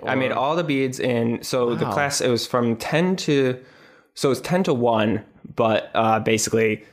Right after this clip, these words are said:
Speaker 1: the first, you know, forty-five minutes are, you know, safety and learning, and then the last, uh, forty-five minutes is taking the beads off. So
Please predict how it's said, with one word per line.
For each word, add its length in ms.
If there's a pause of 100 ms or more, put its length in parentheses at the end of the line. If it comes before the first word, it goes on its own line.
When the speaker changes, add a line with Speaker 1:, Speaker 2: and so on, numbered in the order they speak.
(160)
Speaker 1:
the 60
first, 340
you 100
know, 180 (240)
forty-five 460
minutes 260
are, 160 (280)
you 80
know, 220 (100)
safety 560
and 180
learning, 400
and 120
then 200
the 80
last, 500 (420)
uh, 220
forty-five 500
minutes 280
is 360 (180)
taking 220
the 60
beads 280
off. 260
So 260